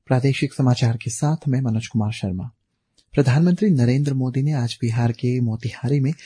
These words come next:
सात हजार दो सौ करोड़ रुपए से अधिक लागत की कई विकास परियोजनाओं का शिलान्यास और लोकार्पण करने के बाद शाम को पश्चिम बंगाल के दुर्गापुर में पांच हजार करोड़ रुपए से अधिक की कई विकास परियोजनाओं का लोकार्पण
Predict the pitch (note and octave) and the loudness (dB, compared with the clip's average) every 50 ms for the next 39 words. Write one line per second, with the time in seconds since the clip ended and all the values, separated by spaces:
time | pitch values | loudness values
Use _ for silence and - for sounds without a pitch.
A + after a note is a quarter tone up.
0 | - - - - - D3+ E3 F3 F3 E3 D3 D#3 D#3 D#3+ D3+ C#3+ C3 B2 - - | -20 -20 -12 -4 0 0 2 4 4 4 4 4 2 2 0 -2 -2 -2 -2 -4
1 | B2+ - - A#2 A#2+ A#2+ B2 B2 A#2+ A2+ - A#2 A#2+ A#2 - - - - A#2 A#2 | -4 -2 0 0 2 2 0 0 -2 -2 -2 0 -2 -2 -2 -4 -2 -2 0 0
2 | B2+ A#2+ - B2 A2+ A2 A2 B2+ B2+ - - B2+ - - A#2 A#2 A2+ A#2 - - | 0 0 0 0 0 2 0 -2 -4 -2 -4 -4 -2 0 0 0 0 -2 -4 -4
3 | A2+ B2 C#3 - - C#3+ C#3 C#3 C#3 C#3 C3 - C#3 C#3 C#3 - C#3+ C#3 - - | -4 -4 -4 0 0 2 4 4 2 2 0 0 -2 -2 -2 -2 -2 -4 -2 -2
4 | C3+ D3+ E3 D#3+ C3+ B2 A#2+ B2+ - - - - - _ - - D#3 D3 B2 A#2 | 0 0 2 2 2 2 2 2 0 -6 -14 -20 -20 _ 0 2 4 4 4 2
5 | A#2 - A2+ A2 A2+ - A#2+ A#2+ - - A2+ A#2 B2 A#2+ B2 C3 A#2+ B2 B2+ B2+ | 2 2 0 0 0 0 0 0 2 2 0 2 0 0 0 0 0 2 0 -2
6 | - - - - - - - - - D#3+ E3+ F#3+ - F3+ D3+ C#3 - - C#3+ C3 | -2 -6 -16 -20 -20 -20 -12 -2 2 2 2 4 2 2 0 0 0 0 0 2
7 | B2 A#2+ A#2+ B2 B2 B2+ B2+ - A#2 - A#2 A#2 A#2 A#2 A#2 - D3 C#3+ C3 B2 | 2 0 0 0 0 0 -2 -4 -4 -2 -2 0 0 0 0 0 2 2 2 2
8 | C3 - - A#2 A#2+ B2+ - - A#2+ - B2 A#2 A#2 - - - B2 A#2+ B2+ B2+ | 2 2 0 0 0 0 0 -2 0 2 2 2 2 0 0 0 0 2 2 0
9 | A#2 A2+ - B2 A#2+ - - B2+ - A#2+ A#2 - B2+ - - - D3 D#3 D#3+ - | -2 -2 0 -2 -2 0 0 0 0 0 0 0 -2 -2 0 0 0 0 0 -2
10 | - - - - - - E3+ G3 F3 C#3+ - - A#2 A#2+ A#2 - - A#2 A#2 A#2 | -14 -20 -20 -10 2 4 6 6 6 4 0 0 -2 -2 -2 -2 -2 0 0 2
11 | A2+ A#2 A#2 - D3 C3 A#2+ - A#2 A2+ A#2 A#2+ A#2 - A2 G#2+ - - B2+ D3+ | 0 0 0 0 0 0 0 0 0 2 2 2 2 2 -2 -2 0 0 0 0